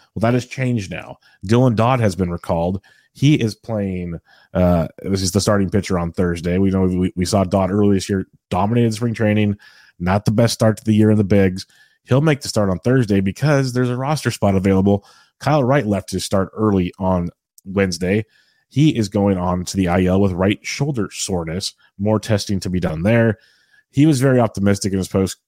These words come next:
uh, game interviews, saying, like, the, the pitching coach did him a, a favor. It was very precautionary. He would have kept throwing and probably made it worse. We'll see. Shoulder, never good, especially for a guy battling back from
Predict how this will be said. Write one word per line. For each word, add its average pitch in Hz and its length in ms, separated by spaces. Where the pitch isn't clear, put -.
uh, 95 160
game 95 320
interviews, 92 500
saying, 92 280
like, 90 200
the, 90 140
the 85 160
pitching 101 320
coach 92 400
did 104 140
him 92 180
a, - 240
a - 20
favor. 110 380
It 101 60
was 85 100
very 95 240
precautionary. 101 760
He - 120
would 101 140
have 85 100
kept - 220
throwing 101 420
and 90 80
probably 90 200
made 92 140
it 82 100
worse. 104 440
We'll 123 160
see. 87 280
Shoulder, 107 440
never 104 280
good, 90 220
especially 95 260
for 95 100
a - 20
guy 92 120
battling 90 420
back 120 340
from 90 300